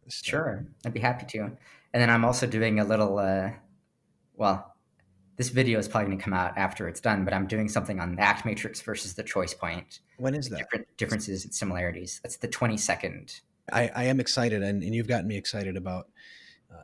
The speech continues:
Speaker 1: adding this to my, my stable house.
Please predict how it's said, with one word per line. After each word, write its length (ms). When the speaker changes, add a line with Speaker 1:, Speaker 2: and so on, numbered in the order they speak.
Speaker 1:
adding 340
this 280
to 120
my, 240
my 100
stable 400
house. 440